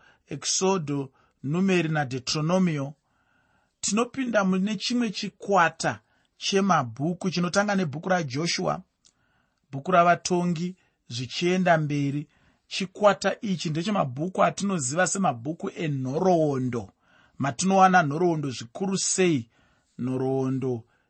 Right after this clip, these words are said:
yerudzi rwevaIsraeri. Handisi kuti mumabhuku emutemo hamuwanikwe nhoroondo, inowanikwa,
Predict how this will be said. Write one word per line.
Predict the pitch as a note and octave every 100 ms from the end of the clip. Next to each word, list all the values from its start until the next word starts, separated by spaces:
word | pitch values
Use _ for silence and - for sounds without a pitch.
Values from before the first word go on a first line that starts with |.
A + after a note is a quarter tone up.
| _
yerudzi | A#2+ C3+ C#3 F3+ F#3 C3 A#2+ A#2+ G#2+ _ _ _ -
rwevaIsraeri. | B2 A#2 C#3 E3 D#3+ C#3+ - C3 B2 B2+
Handisi | C#3+ A3+ -
kuti | C#4+ A#3+
mumabhuku | G#3+ F3 C#3+ F#3
emutemo | A#3 A3 A3 G#3+ G#3 G#3 - - _
hamuwanikwe | C3 C3+ D#3+ G3+ G#3 G3
nhoroondo, | D#3+ C3 C3 C#3 D#3+
inowanikwa, | A3 B3 A3+ F#3+ F3+ D#3+ - C3+